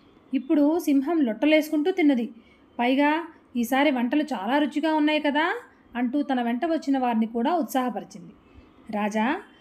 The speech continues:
నక్క వంటలో ఏమాత్రం తేడా లేదు. ఇప్పుడు అప్పుడు రుచిగానే వండింది. కానీ గతంలో మీరు ఆకలితో లేరు. అప్పుడే దుప్పిని వేటాడి కడుపు నిండా తిన్నారు.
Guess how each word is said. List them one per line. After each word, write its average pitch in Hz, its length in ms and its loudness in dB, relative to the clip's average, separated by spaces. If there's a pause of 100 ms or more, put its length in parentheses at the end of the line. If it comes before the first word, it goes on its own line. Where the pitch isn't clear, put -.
(200)
నక్క 220 200 -2
వంటలో 359 400 2
ఏమాత్రం 269 540 0
తేడా 294 320 4
లేదు. 220 300 -2 (400)
ఇప్పుడు 359 320 0
అప్పుడు 359 300 4
రుచిగానే 294 500 2
వండింది. 254 440 2 (360)
కానీ 294 200 2
గతంలో 349 440 0
మీరు 320 200 2
ఆకలితో 330 520 0
లేరు. 240 360 2 (440)
అప్పుడే 339 340 0
దుప్పిని 302 380 2
వేటాడి 269 420 2
కడుపు 254 240 0
నిండా 269 280 4
తిన్నారు. 226 420 0